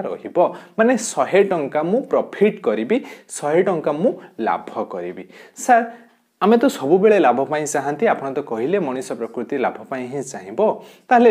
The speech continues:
ଲସ୍ କ'ଣ ପାଇଁ ହେଇଯାଏ? ନା ଆଜ୍ଞା ସାର୍, ଦେଖନ୍ତୁ, ଆମେ ଗୋଟେ ଫ୍ୟାନ୍ର ବ୍ରାଣ୍ଡ ଆଣିଛନ୍ତି, ଏଇ ଏକ୍ଜାମ୍ପଲ୍ ଦେଖିବା। ଏଇ ଗୋଟେ ଫ୍ୟାନ୍ର ବ୍ରାଣ୍ଡକୁ ଧରିକି ଆସିଛନ୍ତି,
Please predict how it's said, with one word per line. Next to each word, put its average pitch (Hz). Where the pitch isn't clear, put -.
ଲସ୍ 196
କ'ଣ 196
ପାଇଁ 190
ହେଇଯାଏ? 175
ନା 131
ଆଜ୍ଞା 110
ସାର୍, 175
ଦେଖନ୍ତୁ, 143
ଆମେ 165
ଗୋଟେ 185
ଫ୍ୟାନ୍ର 143
ବ୍ରାଣ୍ଡ 113
ଆଣିଛନ୍ତି, 98
ଏଇ 226
ଏକ୍ଜାମ୍ପଲ୍ 196
ଦେଖିବା। -
ଏଇ 226
ଗୋଟେ 233
ଫ୍ୟାନ୍ର 190
ବ୍ରାଣ୍ଡକୁ 160
ଧରିକି 160
ଆସିଛନ୍ତି, 156